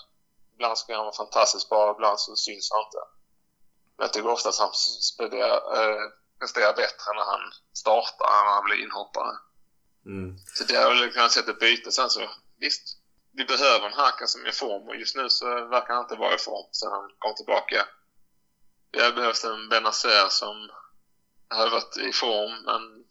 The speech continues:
Speaker 1: vi testade han mot Röda Stjärnan och det visade sig att han var varken i form eller i fysisk kondition för att kunna.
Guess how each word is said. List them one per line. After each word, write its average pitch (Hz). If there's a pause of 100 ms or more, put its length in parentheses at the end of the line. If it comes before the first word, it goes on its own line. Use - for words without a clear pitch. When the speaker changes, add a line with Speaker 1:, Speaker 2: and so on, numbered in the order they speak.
(160)
Speaker 1:
vi 117
testade 117
han 107
mot 107
Röda 113
Stjärnan 110
och 110 (840)
det 120
visade 117
sig 107
att 107
han 113
var 110
varken 113
i 101
form 98
eller 104
i 104 (760)
fysisk 104
kondition 107
för -
att 107
kunna. 98